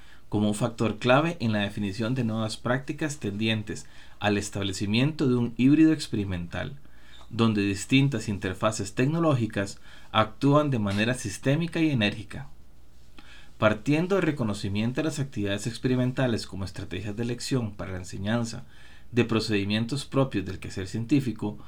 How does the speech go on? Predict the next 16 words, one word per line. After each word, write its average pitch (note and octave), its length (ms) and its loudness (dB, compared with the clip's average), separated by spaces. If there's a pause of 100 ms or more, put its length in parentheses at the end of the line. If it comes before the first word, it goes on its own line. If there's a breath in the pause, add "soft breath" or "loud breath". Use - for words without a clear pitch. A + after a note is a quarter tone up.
(280 loud breath)
aborda C#3+ 480 4
de E3+ 80 2
manera A2+ 360 4
detallada C#3 480 2
distintas D3+ 720 -2
aristas C#3 500 -2
del A#2 160 0
modelo. F#2+ 480 -2 (580 soft breath)
Plantea G#2 520 4
el G#2+ 100 6
uso D3 280 4
de A#2+ 100 4
múltiples C#3+ 520 0
interfaces A2+ 640 -2
como A2 240 0
simulaciones, A#2 920 -2